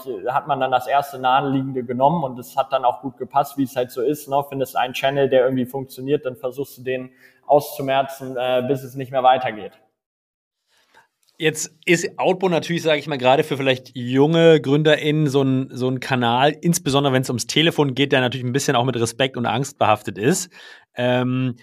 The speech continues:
Speaker 2: du sagst aber, Christoph, dass das, dass er eigentlich sozusagen extrem viele Vorteile auch mit sich bringt. Insbesondere, sag ich mal, in der,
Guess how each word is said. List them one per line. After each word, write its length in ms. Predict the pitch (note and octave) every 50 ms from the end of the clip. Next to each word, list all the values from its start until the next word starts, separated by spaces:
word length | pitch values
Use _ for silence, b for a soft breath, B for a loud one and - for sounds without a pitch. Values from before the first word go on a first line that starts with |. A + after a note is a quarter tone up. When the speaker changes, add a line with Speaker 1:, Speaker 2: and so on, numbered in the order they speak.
| b b b _ _
Speaker 2:
du 80 | - D3+
sagst 320 | C#3+ C#3 D3 E3+ - -
aber, 320 | E3 D3 D3 D3 C#3+ D3 C3+
Christoph, 440 | B2+ C#3+ D3+ D3+ - D#3 D3+ - -
dass 240 | D3 C3 B2+ B2+ -
das, 220 | C#3+ C3+ - - -
dass 160 | C3+ C3 -
er 160 | C#3+ A#2 A2
eigentlich 280 | A2+ B2+ D3+ E3 D#3 -
sozusagen 380 | D#3 C#3 - D3+ C#3 C#3 C3
extrem 460 | A2+ A#2+ A#2+ - - - - C3+ D3+
viele 220 | D3 - D3+ C3 B2
Vorteile 600 | - - - C3+ C#3 - - A#2+ A2 G#2+ G#2+ G2
auch 260 | G2+ G2+ - - _
mit 200 | - A#2 A#2 A2+
sich 220 | - - F#2+ - _
bringt. 300 | - G#2 F#2+ F#2+ F#2 -
Insbesondere, 720 | - B2+ B2 - - C3 A#2+ A#2+ A#2+ C3 B2+ A#2 A#2+ A#2
sag 140 | A#2 A2+ A2
ich 100 | A2+ -
mal, 340 | B2 A#2 A#2 A#2 A#2 A#2 A#2 b b b b b _ _
in 160 | - B2 A#2+ A#2
der, 420 | A#2 A2+ A2+ A2+ A2 A2 G#2